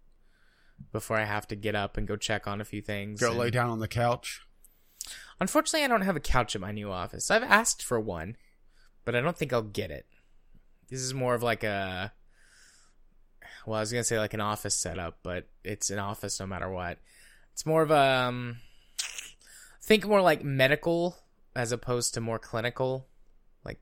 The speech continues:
Speaker 1: therapy clinic
Speaker 2: Why
Speaker 1: type
Speaker 2: don't you
Speaker 1: stuff.
Speaker 2: just bring in a hammock?
Speaker 1: I'm gonna bring in, like, some beanbag chairs or something, I think, 'cause they're not against the rules. Like, there's certain things you can't have for building safety and things like that, because this is a really big,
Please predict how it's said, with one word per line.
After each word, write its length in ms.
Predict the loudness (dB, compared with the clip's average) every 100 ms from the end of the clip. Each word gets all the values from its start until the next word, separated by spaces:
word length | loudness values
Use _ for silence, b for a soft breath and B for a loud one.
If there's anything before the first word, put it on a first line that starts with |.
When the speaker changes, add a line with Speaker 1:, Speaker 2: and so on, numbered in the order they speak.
| -4
Speaker 1:
therapy 320 | -2 -2 -4
clinic 520 | -6 -6 -6 -10 -20 _ -6
Speaker 2:
Why 100 | 0
Speaker 1:
type 80 | 4
Speaker 2:
don't 100 | 4
you 60 | 4
Speaker 1:
stuff. 120 | 2
Speaker 2:
just 120 | 2
bring 160 | 0 0
in 120 | 0
a 60 | 0
hammock? 560 | 0 0 -2 -6 -18 -18 -20 _ -20 B B B
Speaker 1:
I'm 180 | -2 4
gonna 180 | 6 6
bring 260 | 4 4
in, 180 | 4 2
like, 240 | 2 2 0
some 240 | -2 0
beanbag 440 | -4 0 0 0
chairs 320 | -2 -2 -2 -4
or 80 |
something, 380 | -4 -6 -4 -6
I 80 | -6
think, 400 | -6 -6 -6 -12 b b b _
'cause 160 | -4
they're 100 | -2
not 160 | 4 4
against 280 | 4 -2 -2
the 100 | -2
rules. 640 | 0 0 0 0 -4 -6 -14 _ -12
Like, 100 | -4
there's 160 | 0
certain 180 | 0 0
things 200 | -2 -4
you 60 | -4
can't 220 | -2 0
have 180 | 0 0
for 100 | -2
building 340 | -2 -4 -4
safety 420 | -2 -2 -2 -4
and 100 | -4
things 160 | -6 -6
like 160 | -6 -2
that, 280 | 0 0
because 240 | -4 -8 -6
this 180 | -4 -4
is 80 |
a 40 | -6
really 220 | -8 -8
big, 340 | -6 -6 -6